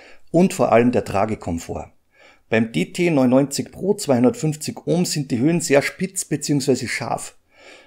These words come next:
Mitten und Bass, die sind sehr ausgewogen. Der Gaming-Sound ist klar und nicht zu basslastig. In Sachen V-R-Headset kommt, wie erwähnt, die integrierte Lösung meiner H P Reverb G eins zum Einsatz.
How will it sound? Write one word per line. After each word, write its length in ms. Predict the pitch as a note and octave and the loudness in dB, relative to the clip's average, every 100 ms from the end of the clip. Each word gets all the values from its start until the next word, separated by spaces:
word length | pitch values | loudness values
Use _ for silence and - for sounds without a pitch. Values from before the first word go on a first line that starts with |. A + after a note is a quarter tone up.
| - | -4
Mitten 420 | C#3+ G#3+ - E3+ | 2 2 0 -6
und 400 | - C#3 B2+ - - | 0 0 0 -4 -2
Bass, 460 | B2 E3 - - _ _ _ _ - | 0 0 -4 -8 _ _ _ _ -10
die 80 | B2+ | -4
sind 240 | D#3+ D#3+ | -2 -2
sehr 240 | - A2+ | 0 0
ausgewogen. 720 | F#2+ G#2+ - F#2+ E2+ D#2+ D2+ - _ - | 2 0 -2 -8 -6 -10 -12 -16 _ -2
Der 100 | A#2 | -2
Gaming-Sound 640 | D3 F3+ F#3+ D3+ D#3 D3 | 2 2 2 0 0 0
ist 160 | - - | -4 -4
klar 400 | B2 C#3 F3+ - | 4 4 4 2
und 160 | B2+ | 0
nicht 320 | C#3 F3+ - - | 0 -2 -4 -10
zu 180 | C#3+ | -8
basslastig. 840 | D3 A2+ C3 - E2+ - - - - _ _ _ - - - - | 0 0 0 -6 -8 -12 -16 -20 -20 _ _ _ -20 -20 -12 -6
In 60 | |
Sachen 320 | A2+ C3 - B2+ | 2 2 2 -2
V-R-Headset 920 | A#2+ B2 C#3 E3 F3 F3+ G3 - - | 2 4 4 4 2 -2 -4 -6 -4
kommt, 320 | - E3 D3 | -2 -2 0
wie 80 | C#3 | -2
erwähnt, 460 | A2+ A2+ E3 F3+ B2 | 0 0 0 -2 -4
die 100 | C3+ | -4
integrierte 560 | B2+ A#2 C#3+ E3 - | -4 -6 -2 -2 2
Lösung 340 | B2+ D3 D#3+ C#3 | 2 4 2 2
meiner 300 | A#2+ A2 G2+ | 2 2 0
H 100 | D3+ | -2
P 240 | - C#3+ | 0 -2
Reverb 540 | B2 G#2+ G#2 C3 - | 0 2 4 4 2
G 160 | A2 A#2 | -4 -2
eins 280 | G#2+ A2 - | 0 -2 -4
zum 200 | G#2 G2+ | -6 -4
Einsatz. 540 | F#2 F#2+ D#2 - - | -4 -4 -8 -12 -18